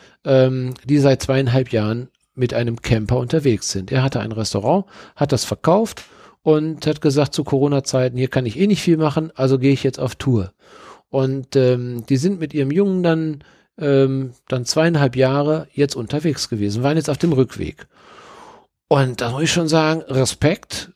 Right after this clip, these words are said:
fand ich schon wirklich klasse. Also den Mut zu haben, in einem Camper mit dem Aufstelldach,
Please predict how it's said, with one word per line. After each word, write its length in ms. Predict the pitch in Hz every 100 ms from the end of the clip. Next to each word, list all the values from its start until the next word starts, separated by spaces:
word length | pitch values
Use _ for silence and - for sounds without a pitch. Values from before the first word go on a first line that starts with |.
| _
fand 340 | - - 120
ich 100 | 131 -
schon 260 | 160 151
wirklich 360 | 104 104 143 -
klasse. 460 | 123 107 - 98
Also 260 | 95 104 104
den 200 | 104 110
Mut 220 | 117 175
zu 200 | - 190
haben, 380 | 151 156 170 190 - - - -
in 100 | 131
einem 260 | 117 113
Camper 320 | - 139 175 160
mit 100 | 123
dem 120 | 113
Aufstelldach, 720 | 139 165 - 160 160 165 -